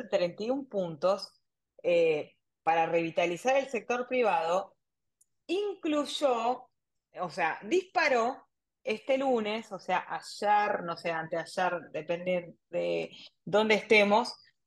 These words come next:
eh, una reunión del lunes, digamos, del Politburo,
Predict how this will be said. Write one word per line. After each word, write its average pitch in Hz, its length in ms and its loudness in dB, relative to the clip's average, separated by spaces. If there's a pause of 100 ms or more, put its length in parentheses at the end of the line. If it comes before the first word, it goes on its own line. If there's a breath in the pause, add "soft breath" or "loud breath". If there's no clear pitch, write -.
eh, 214 580 2
una 330 280 0
reunión 254 680 0 (180)
del 190 400 -2
lunes, 233 460 2
digamos, 196 360 -6 (520)
del 190 160 -2
Politburo, 220 720 2